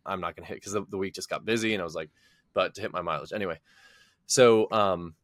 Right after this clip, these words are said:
I would say some level of accountability. One way that it really worked well for me is, um, down, uh, when I was working out, this was about a year or two ago, I was in a group, uh, called F three where there was guys that would meet three days a week,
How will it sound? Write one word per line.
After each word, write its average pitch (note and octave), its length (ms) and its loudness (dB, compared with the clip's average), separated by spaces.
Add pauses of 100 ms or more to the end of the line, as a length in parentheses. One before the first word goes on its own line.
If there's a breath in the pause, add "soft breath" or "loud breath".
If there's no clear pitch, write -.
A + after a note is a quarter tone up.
(140)
I A#2 100 8
would A#2+ 160 4
say G#2+ 440 4
some A#2 240 0
level A2 220 4
of G2 100 0
accountability. F#2 800 -2
One A2+ 320 0
way A2 160 2
that G2 120 0
it E2 100 -4
really A2 360 -2
worked G2+ 260 -2
well F#2+ 220 2
for G2 160 -10
me F2+ 320 -8 (440)
is, F#2+ 480 -2
um, E2+ 440 -4 (320)
down, G2 540 -2
uh, F2 260 -4
when F#2+ 160 -4
I F2+ 120 0
was F2 420 -8 (140)
working G2+ 360 -6
out, F#2 360 -2
this - 180 -12
was G2+ 100 -10
about F#2 180 -4
a F2+ 60 -6
year F#2+ 280 -8
or G2 40 -4
two F#2+ 220 -8
ago, F2 260 -4
I E2+ 80 -2
was F2 120 -6
in F2+ 100 -8
a F2 40 -12
group, F2 320 -10 (160)
uh, F2 200 -10 (260)
called F#2 180 -6
F F2+ 120 -4
three F2+ 320 -8
where F2 140 -8
there E2+ 100 -6
was E2 120 -10
guys F#2 300 -2
that F2 100 -6
would F2 100 -10
meet F2 220 -12
three G2+ 180 -8
days F2+ 140 -6
a F2+ 40 -10
week, C#3+ 320 -6